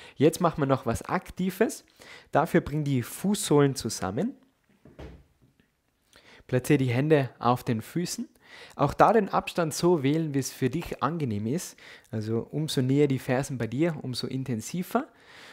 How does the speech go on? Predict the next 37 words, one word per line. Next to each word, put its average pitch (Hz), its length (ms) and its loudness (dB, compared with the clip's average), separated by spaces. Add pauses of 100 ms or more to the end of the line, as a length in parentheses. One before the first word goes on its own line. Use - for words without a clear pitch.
(160)
Und 123 220 -8
einatmen, 139 600 0
richte 143 280 -4
dich 123 200 -2
auf. - 320 -2 (280)
Mit 226 280 2
der 214 180 2
Ausatmung 165 560 2
zieh 226 300 0
dich 247 200 -2
jetzt - 220 -2
nach 139 120 0
vorne 190 500 -2 (300)
und 135 140 -10
versuch 190 400 -2
mit 160 140 -2
deinen 120 240 2
Ellbogen 180 680 0 (440)
gegen 180 380 2
die 156 140 -4
Oberschenkel 151 720 2
zu - 160 -4
drücken, 117 560 -2 (160)
um 120 100 -2
da 117 100 4
wirklich 143 360 4
nur 135 260 6
mehr 151 140 6
nach 127 180 2
unten 131 260 -4
zu 107 120 -4
kommen. 104 320 -8 (340)
Wenn 151 160 4
es 226 120 6
jetzt - 220 6
so 202 200 6
ausschaut, 131 600 0